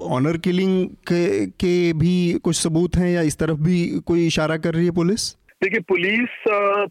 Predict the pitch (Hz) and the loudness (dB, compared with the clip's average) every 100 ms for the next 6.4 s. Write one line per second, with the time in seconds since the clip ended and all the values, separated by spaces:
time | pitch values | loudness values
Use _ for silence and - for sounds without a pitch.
0 | - 208 - 185 214 214 208 196 226 214 | -4 -6 -2 0 2 0 0 -2 -2 -2
1 | - 202 175 170 180 - 170 156 147 131 | -2 -6 -4 -2 -2 -2 -2 0 0 -2
2 | _ _ 139 151 131 131 143 160 _ _ | _ _ -8 -6 -2 0 0 -2 _ _
3 | _ - - - 139 170 - 165 - 147 | _ -20 -6 -2 -2 -4 -4 -4 -2 -2
4 | 160 156 151 139 143 143 156 165 147 147 | -2 -4 -8 -6 -2 -2 -2 -2 -4 -2
5 | 170 170 - 170 123 113 131 151 160 131 | -6 -6 -6 -2 -2 0 -2 0 0 -2
6 | 135 175 147 | -2 -2 -2